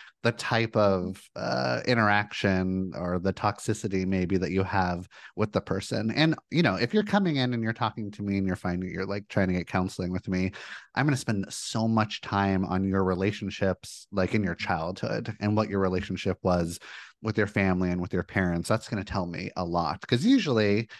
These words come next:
the anxious attachment stuff, avoidant, all the attachment stuff can be, like, uh, brought right back to, back to the family. Although that's not to say that you can't develop it, um, in, in your adulthood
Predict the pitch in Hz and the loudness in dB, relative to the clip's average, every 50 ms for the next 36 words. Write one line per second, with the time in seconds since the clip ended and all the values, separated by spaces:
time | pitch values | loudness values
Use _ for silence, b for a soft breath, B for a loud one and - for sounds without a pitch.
0 | B B B B B B 117 117 117 123 127 - - 110 113 113 - 123 113 107 | B B B B B B 0 2 2 2 0 0 -2 -4 -4 -4 -2 -2 -2 -2
1 | - - 113 107 104 - - 113 107 104 104 - 101 92 104 107 107 107 101 - | -2 -2 -4 -4 -4 -2 0 2 2 2 0 -2 -4 -4 -2 -2 -2 -2 0 0
2 | 101 101 - 123 110 104 - 107 101 - - 110 95 - - 104 98 92 - - | 2 2 2 2 0 0 0 -2 -4 -4 -4 -8 -10 -8 -4 -2 -2 -2 -4 -4
3 | 101 95 92 95 92 87 82 82 82 78 _ - - _ - - 64 71 80 85 | -6 -2 0 0 0 0 0 -2 -4 -6 _ -12 -20 _ -12 -10 -8 -8 -8 -8
4 | - - 101 76 113 107 - - 110 104 - - 110 110 110 104 - 98 90 90 | -10 -10 -12 -10 -12 -4 2 2 2 2 2 2 2 2 2 2 2 2 2 0
5 | - - 87 85 - - _ _ - 95 90 - - - 107 107 - - 98 92 | 0 -4 -8 -8 -8 -10 _ _ -6 -6 -6 -6 -8 -6 -6 -4 -2 0 0 0
6 | 90 90 85 87 90 95 107 131 139 151 147 131 120 - B B B 139 135 - | 0 0 -2 -4 -2 0 2 4 6 6 6 6 6 4 B B B 0 2 4
7 | 190 170 - - - - 147 127 120 110 107 107 - 123 117 107 101 92 90 85 | 4 2 2 0 -2 0 0 2 2 0 -2 0 0 -2 -2 -2 -4 -4 -4 -2
8 | 92 101 101 90 - 98 95 95 85 - B B B B B B B B - - | 0 0 0 0 0 0 0 0 0 -4 B B B B B B B B -2 0
9 | 107 104 98 90 85 80 82 87 - - 110 107 104 101 95 90 90 - - - | 2 2 2 2 0 -2 -6 -8 -8 -4 -2 0 0 0 -2 -4 -6 -8 -6 -4
10 | 98 101 95 87 85 92 85 - 92 123 - - - 95 - - - 110 | -2 0 0 2 0 0 0 0 0 0 -2 -2 -2 -2 -2 -2 -2 -4